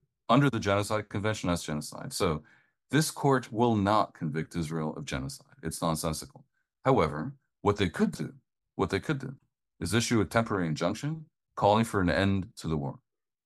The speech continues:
Now, a lot of people don't know the I C J has no enforcement powers whatsoever.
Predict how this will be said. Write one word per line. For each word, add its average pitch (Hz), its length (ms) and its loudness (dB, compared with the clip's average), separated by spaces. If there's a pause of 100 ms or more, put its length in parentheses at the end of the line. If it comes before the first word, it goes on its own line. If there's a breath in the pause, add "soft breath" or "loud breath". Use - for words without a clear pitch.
(120)
Now, 92 360 4 (140)
a 78 60 -4
lot 87 180 6
of 92 60 2
people 92 220 -2
don't 85 180 0
know 113 220 4
the 101 160 0
I 90 100 4
C 90 180 -4
J 85 280 -2
has 104 240 0
no 92 160 0
enforcement 120 420 -4
powers 139 260 -4
whatsoever. 160 420 -6